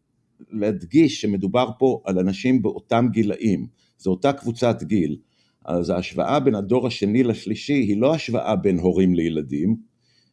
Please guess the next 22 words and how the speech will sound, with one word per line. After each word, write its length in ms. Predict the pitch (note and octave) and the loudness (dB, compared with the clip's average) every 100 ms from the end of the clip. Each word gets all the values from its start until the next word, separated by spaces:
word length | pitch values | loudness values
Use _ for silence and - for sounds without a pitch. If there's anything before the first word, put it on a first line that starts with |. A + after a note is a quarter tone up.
| - | -2
אין 200 | B2+ E3+ - | 2 2 4
פה 100 | A#2+ | 4
מימד 440 | G#2 G2 G2+ F#2+ | 4 4 2 0
של 240 | - E2 C#2+ | -4 -8 -8
זמן, 460 | C2+ D#2 F2+ B2 C#3+ | -8 -6 -4 -4 -4
יש 140 | G#2+ A2 | -6 -6
פה 140 | G#2+ | -2
מימד 400 | G#2 G#2 G#2 A2 F#2+ | 0 0 0 -2 -2
של 180 | G2+ | -4
דור 320 | F#2 A2+ G#2 G#2 | 2 4 4 2
הגירה. 400 | F2+ F2+ D#2 - _ _ _ - | -2 -2 -4 -8 _ _ _ -16
אישה 240 | - A2 | -4 -2
כמוך 400 | A2+ G#2 G#2 G2 | 2 2 2 -2
יכולה 300 | F#2 F2+ F2+ | -4 0 0
להיות 460 | F2 F2 E2+ D2+ _ - | 2 2 2 -2 _ 0
דור 200 | F2 D#2 | 0 0
שני 360 | - C#2 E2 | -6 -4 -2
להגירה, 680 | E2 F#2 F#2 G2+ F#2+ D3 D3 - | -2 -2 -2 0 0 0 -2 -6
וכפי 300 | - - F#2+ | -10 -8 -8
שתיארת 420 | - E2 E2 - | -4 -4 -4 -8
את 60 | - | -12
עצמך, 380 | - E2 D2 | -8 -6 -6